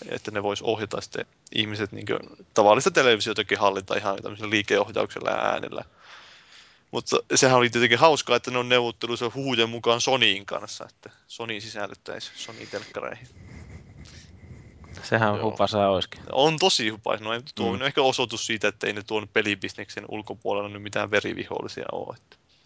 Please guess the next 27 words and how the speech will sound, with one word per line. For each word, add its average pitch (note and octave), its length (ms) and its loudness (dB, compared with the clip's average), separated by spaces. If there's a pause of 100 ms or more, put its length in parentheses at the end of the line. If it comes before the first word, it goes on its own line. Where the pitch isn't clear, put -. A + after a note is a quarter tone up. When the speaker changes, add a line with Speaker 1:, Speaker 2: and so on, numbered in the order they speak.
(240)
Speaker 1:
välttämättä. - 540 -8 (580)
Ainakaan A2 360 4
kaikessa. - 480 0 (200)
Speaker 2:
Vaikka G#2 260 -2
foorumilla F#2+ 460 2
vois F#2+ 140 -2
joskus G2 280 -10
luullakin, F#2 420 -4
niin F3+ 180 -10
Speaker 1:
Niin. C3 340 -6 (200)
Speaker 3:
Mut G#2 140 -6
en G2+ 80 4
mä G2 80 0
tiedä, G2 160 2
haluuks F#2 300 0
mä G2 120 -2
siltikään F#2 440 -2
vaihtaa F2+ 300 -2
kanavaa F2 440 0
sillä, - 240 0
että - 160 -4
mä E2+ 80 -2
pidän F#2+ 280 -2
kättä F#2 260 -2
kaksi - 240 -6
sekuntia - 460 -10
paikallaan. - 540 -2